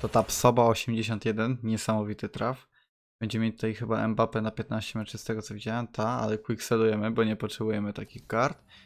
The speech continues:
Osiemdziesiąt jeden plus jeden z trzech. Loris osiemdziesiąt trzy. Warto było subskrybować Prime i odebrać taką paczkę, bo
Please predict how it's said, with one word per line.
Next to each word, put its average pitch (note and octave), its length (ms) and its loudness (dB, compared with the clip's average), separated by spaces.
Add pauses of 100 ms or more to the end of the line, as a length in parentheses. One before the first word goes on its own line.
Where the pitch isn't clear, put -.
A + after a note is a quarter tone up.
(200)
Osiemdziesiąt C3 520 -2
jeden B2 240 0
plus C3 320 -4
jeden B2 220 0
z - 120 -8
trzech. - 460 0 (500)
Loris A#2 400 2
osiemdziesiąt A2+ 440 -6
trzy. G#2+ 200 -6
Warto C3 360 -2
było A#2+ 540 -2
subskrybować A2+ 720 -6
Prime A2 480 -2
i G2 100 -6
odebrać G#2 560 -2
taką A2 300 -4
paczkę, A2 420 -4
bo G#2 300 -4